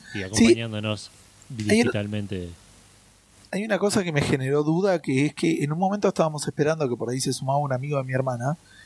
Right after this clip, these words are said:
Speaker 1: y se sumó una persona que pensábamos que era el amigo de mi hermana y no,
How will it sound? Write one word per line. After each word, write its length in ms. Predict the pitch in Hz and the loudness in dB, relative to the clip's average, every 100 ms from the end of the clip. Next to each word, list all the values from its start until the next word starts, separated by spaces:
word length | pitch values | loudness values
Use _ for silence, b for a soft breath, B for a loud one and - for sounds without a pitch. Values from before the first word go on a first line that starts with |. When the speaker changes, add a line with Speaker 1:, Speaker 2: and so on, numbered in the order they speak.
| B | B
Speaker 1:
y 80 | 156 | -2
se 100 | 139 | -2
sumó 200 | 151 185 | 0 0
una 120 | 233 | 2
persona 360 | 226 185 220 202 | 2 2 2 0
que 80 | 151 | 2
pensábamos 560 | 160 147 - 262 208 - | 2 2 4 4 2 2
que 80 | |
era 100 | 160 | 2
el 40 | 170 | 2
amigo 240 | 147 160 | 2 0
de 40 | 151 | 0
mi 100 | 143 | 2
hermana 320 | 139 160 160 | 2 2 0
y 80 | 135 | -2
no, 320 | 131 170 247 | 0 0 0